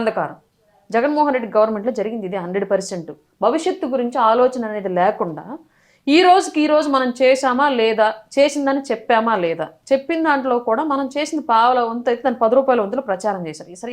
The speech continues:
ఎవరైనా పబ్లిసిటీ అనేది ఎవరైనా చేసుకుంటారు, మేము ఏం చేసినా చేస్తాం, అది వేరే విషయం. కానీ చేయాల్సిన అంశాల మీద దృష్టి పెట్టాల్సింది పోయి అనవసరమైన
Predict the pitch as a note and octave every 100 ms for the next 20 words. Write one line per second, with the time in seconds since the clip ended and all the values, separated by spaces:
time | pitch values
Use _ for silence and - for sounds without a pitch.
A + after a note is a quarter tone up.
0 | A3 B3 C4 B3 G#3 A3 G#3+ G#3 G3+ G3
1 | G3+ G3 F3+ F3+ F3 F3 F#3 G3 F#3+ A#3+
2 | F#3+ F#3 E3+ D#3+ E3+ F3 E3 D#3+ F3 -
3 | _ _ _ _ _ _ A#3+ B3 C#4 A4+
4 | C5 - _ _ _ _ _ _ - E4
5 | F#4 G#4 G#4 D#4+ C#4 C#4 D4 C#4 A#3+ A#3
6 | B3+ A#3 A3 G3+ F#3+ F#3 F3 F3 C#4 A#3
7 | C4 C#4 B3